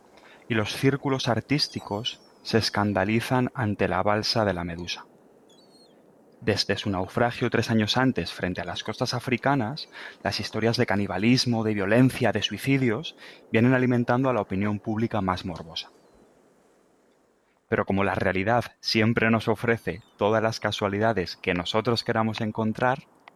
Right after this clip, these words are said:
alegrémonos. Alegrémonos porque en los mismos días en que Géricault presenta su obra más ambiciosa en el Salón de París,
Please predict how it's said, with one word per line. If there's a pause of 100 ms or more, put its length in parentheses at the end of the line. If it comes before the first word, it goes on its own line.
(180)
alegrémonos. (840)
Alegrémonos
porque
en
los
mismos
días (260)
en
que
Géricault
presenta
su
obra
más
ambiciosa
en
el
Salón
de
París,